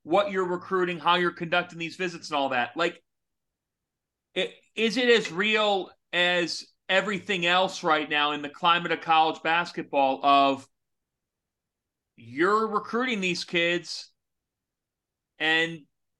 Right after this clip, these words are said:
these kids could be getting offers to play elsewhere that,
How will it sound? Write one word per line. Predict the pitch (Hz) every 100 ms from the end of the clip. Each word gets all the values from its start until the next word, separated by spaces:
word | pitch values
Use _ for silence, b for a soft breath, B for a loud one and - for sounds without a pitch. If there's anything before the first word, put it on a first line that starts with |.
| _
these | 175 208 214
kids | - 254 196
could | - 240 247
be | 185 214
getting | 156 190 214 220 208 202 175 _ _ _ _ _
offers | 175 185 208 - 208 190 -
to | 185
play | - 190 185 190
elsewhere | 180 185 190 - 185 175 175
that, | 160 165 165